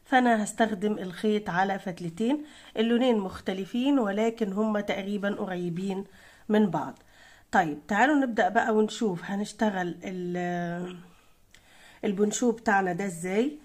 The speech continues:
اول حاجة لازم نعرفها ان احنا هناخد دوران الرقبة ونزود عليه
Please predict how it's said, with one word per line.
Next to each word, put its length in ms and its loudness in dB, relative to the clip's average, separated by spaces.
اول 260 6
حاجة 460 0
لازم 320 0
نعرفها 760 0
ان 160 -2
احنا 440 -2
هناخد 600 -2
دوران 720 2
الرقبة 640 0
ونزود 680 0
عليه 520 -2